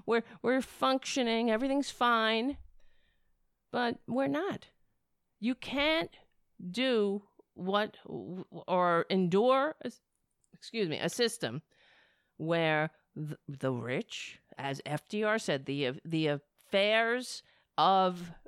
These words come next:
the billionaire. What did, how did he put it? The, um, government, they, how he, how did he put it? How they began to, I'm paraphrasing,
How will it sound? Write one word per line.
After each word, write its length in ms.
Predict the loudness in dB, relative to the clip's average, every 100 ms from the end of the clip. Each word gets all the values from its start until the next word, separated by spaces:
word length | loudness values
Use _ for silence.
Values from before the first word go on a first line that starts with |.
| -16 -16 -18 _ _ -6
the 140 | -2 2
billionaire. 580 | 2 4 2 2 0
What 160 | 2 2
did, 100 | 2
how 140 | 0
did 140 | -2 -4
he 80 | -4
put 200 | -2 -4
it? 100 | -4
The, 480 | 0 2 2 -2 -2
um, 580 | 0 2 2 0 -4 -8 2
government, 720 | 4 6 4 4 2 0 -6 -14 _ _ _ _ _ _ -14
they, 880 | -6 -2 0 0 0 -2 -2 -4 -6 -6
how 160 | -4
he, 160 | -4 -6
how 180 | -6 -8
did 160 | -8
he 80 | -10
put 180 | -8 -8
it? 100 | -6
How 420 | -4 -2 -2 -4 -10 _ _ -20 _ _ _ _ -10 -2
they 220 | 0 0
began 600 | 0 0 0 2 0 -2
to, 440 | -2 -4 -4 -6 -8
I'm 140 | -6
paraphrasing, 720 | -4 -4 -6 -6 -6 -6 -8